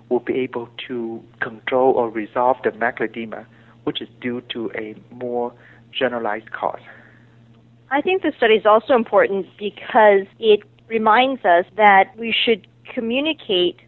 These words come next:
Speaker 2: with each other, um, using hemoglobin A one C as a means of monitoring a person's glycemic control. Often, as physicians, we ask patients, "How are your blood sugars?" And usually they respond,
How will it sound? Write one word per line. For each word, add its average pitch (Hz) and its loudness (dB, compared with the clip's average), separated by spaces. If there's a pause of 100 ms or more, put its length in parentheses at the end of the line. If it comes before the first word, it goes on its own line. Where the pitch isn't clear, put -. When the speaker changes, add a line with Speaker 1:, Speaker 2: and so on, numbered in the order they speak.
(120)
Speaker 2:
with 220 0
each 233 -8
other, 180 4
um, 175 -12
using 233 -4
hemoglobin 180 -2
A 170 -6
one 165 -4 (140)
C 156 -12 (360)
as 196 0
a 190 -2
means 175 -6 (180)
of 175 2 (400)
monitoring 190 2 (100)
a 185 -2
person's 175 -8 (160)
glycemic 233 -2
control. - -8 (320)
Often, 277 0 (140)
as 202 0
physicians, 208 0
we 190 -2
ask 175 4 (100)
patients, 185 -4
"How 233 4
are 233 6
your 214 4
blood 202 4
sugars?" - -6
And 185 -2 (160)
usually 202 0
they 180 0
respond, 175 0